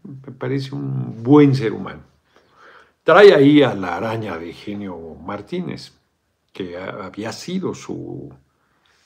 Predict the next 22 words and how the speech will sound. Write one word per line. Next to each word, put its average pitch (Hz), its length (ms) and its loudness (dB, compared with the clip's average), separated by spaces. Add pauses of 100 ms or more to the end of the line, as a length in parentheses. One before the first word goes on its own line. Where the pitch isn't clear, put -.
dirigente, 110 640 -6
pero, 101 300 -8
pues, - 160 -20
que - 180 -14
lo 82 200 -14
superó 92 480 -10
desde 131 240 -2
hace 104 200 -8
seis 101 300 -10
años 104 320 -10
y 85 40 -10
ahora 101 180 -8
ni 131 120 -12
se - 160 -16
diga, - 280 -8
pues, - 180 -20
ella 95 220 -10
es - 80 -14
su 156 240 -16
jefa. - 420 -16 (2500)
La - 160 -8
gobernadora. 95 920 -4